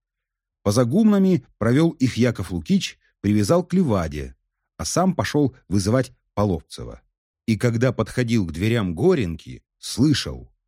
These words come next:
как Литьевский крикнул: "Да ведь это же означает наше поражение, поймите!" В ответ что-то сурово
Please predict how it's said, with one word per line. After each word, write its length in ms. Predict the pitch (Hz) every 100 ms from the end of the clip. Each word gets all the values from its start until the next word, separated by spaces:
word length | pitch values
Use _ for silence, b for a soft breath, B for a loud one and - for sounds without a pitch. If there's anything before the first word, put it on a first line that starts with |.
| _
как 240 | - 120 113
Литьевский 600 | 117 - 180 165 - 156
крикнул: 580 | - 175 - 78 62 - _ _ _ _ _ _ -
"Да 160 | 92 135
ведь 260 | 156 - _ -
это 300 | 156 - 156
же 140 | 131
означает 840 | - 131 107 123 - 175 165 135 - -
наше 320 | 107 151 160
поражение, 680 | - 156 156 160 170 110 98
поймите!" 840 | 127 147 180 196 135 156 78 67 _ _ _ _ _ _ _ -
В 80 | 85
ответ 380 | 82 120 127 - _
что-то 340 | - - 110 104
сурово 480 | - 101 107 87